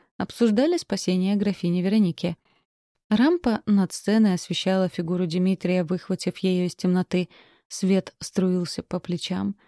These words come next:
узким кистям рук, обрисовывал лицо. Удивительно, но в таком ракурсе Ди, пожалуй, не выглядел цыплёнком.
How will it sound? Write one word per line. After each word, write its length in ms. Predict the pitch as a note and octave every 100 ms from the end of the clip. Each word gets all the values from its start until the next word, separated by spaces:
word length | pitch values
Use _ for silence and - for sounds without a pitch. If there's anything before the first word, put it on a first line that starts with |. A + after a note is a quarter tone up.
| _ _
узким 360 | G3+ - F#3+ F3+
кистям 460 | F3+ - F#3+ F3
рук, 320 | F3+ G3 G3+ - _ _ _
обрисовывал 760 | G#3 G3 G#3 - D#4+ D4 C4
лицо. 500 | A3 G3+ - F3 F3+ - _ _ _
Удивительно, 680 | G3 D#3+ E3+ G3+ - F3+ F3+
но 140 | F3
в 80 | -
таком 360 | F3 - A#3 A#3+
ракурсе 560 | F#3+ A#3 - - F#3+
Ди, 240 | D#3 D#3 A#3+
пожалуй, 460 | - G#3 G3 A3
не 120 | C#4+
выглядел 520 | C4+ A3+ C#4 D#4+ A#3 G3
цыплёнком. 680 | - - F#3 F#3 - F#3